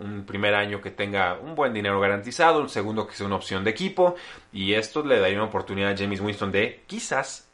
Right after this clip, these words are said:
reflotar su valor en la N F L.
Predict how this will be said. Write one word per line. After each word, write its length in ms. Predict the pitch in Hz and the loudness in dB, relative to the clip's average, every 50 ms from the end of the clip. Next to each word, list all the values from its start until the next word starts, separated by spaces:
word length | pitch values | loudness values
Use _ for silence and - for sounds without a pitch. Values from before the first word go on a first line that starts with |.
| - - - | -14 -4 0
reflotar 540 | 120 113 104 - 104 101 - 120 117 107 | 0 2 2 2 -2 0 2 2 2 2
su 120 | - - 107 | 0 -4 0
valor 400 | 101 98 95 101 104 104 101 - - - - - - - - | 2 2 4 6 4 4 2 0 -12 -18 -18 -20 -18 -10 -8
en 140 | 95 95 | -6 -2
la 220 | 92 90 87 - - | 0 0 0 0 -2
N 520 | - 104 104 104 101 101 101 98 - - - - | -2 -2 -2 0 0 0 -2 -2 -4 -10 -12 -6
F 560 | 98 101 101 - - - 101 98 90 - - - | 0 0 0 0 0 -2 0 0 0 -2 -6 -8
L. 360 | 87 85 80 78 78 78 | -6 -4 -4 -4 -6 -8